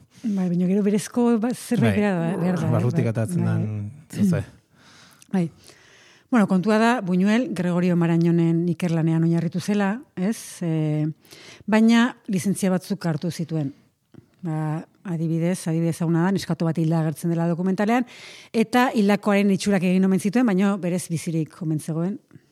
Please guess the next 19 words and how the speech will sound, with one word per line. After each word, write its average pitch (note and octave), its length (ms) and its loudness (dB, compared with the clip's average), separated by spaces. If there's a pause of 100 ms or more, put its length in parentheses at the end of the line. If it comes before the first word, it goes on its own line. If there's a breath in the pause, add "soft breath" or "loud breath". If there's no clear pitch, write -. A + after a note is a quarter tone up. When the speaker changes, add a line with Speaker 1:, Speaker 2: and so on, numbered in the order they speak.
(760 soft breath)
Speaker 2:
Bueno, E3 140 -2
Speaker 1:
Oraindik, E3+ 240 -2
bai, D3+ 140 -2
Speaker 2:
eskerrak. G2 280 -6
Speaker 1:
bai. D#3+ 200 -2 (340 loud breath)
Gero, G#3 300 4
ag-, G#3 260 0
hilik G#3+ 240 4
agertzen G3+ 320 2
diren, G3 320 4
eh, F#3+ 240 4
animalia F#3+ 480 4
batzuk, G3+ 480 0
eh, E3+ 380 -2
hauntzak E3 380 -4
eta E3 180 -2
agertzen D#3+ 260 0
dira, F#3+ 140 2
eta, D#3+ 220 0